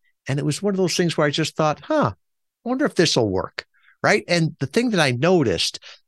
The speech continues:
is that my last business I had built up with guest blogging, right? Tapping into other people's established audience, right?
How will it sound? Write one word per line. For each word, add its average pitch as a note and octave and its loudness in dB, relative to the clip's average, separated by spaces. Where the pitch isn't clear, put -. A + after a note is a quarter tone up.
is D3 0
that B2+ 2
my C3+ 0
last E3+ 0
business F3+ 0
I F3 0
had F3+ -2
built C3 -2
up A2+ 0
with C3 0
guest A2+ 0
blogging, E2 -2
right? C#3 -2
Tapping E3 0
into C#3 -2
other C3+ 0
people's A#2+ -2
established A2+ -2
audience, F2 -4
right? C#3 -2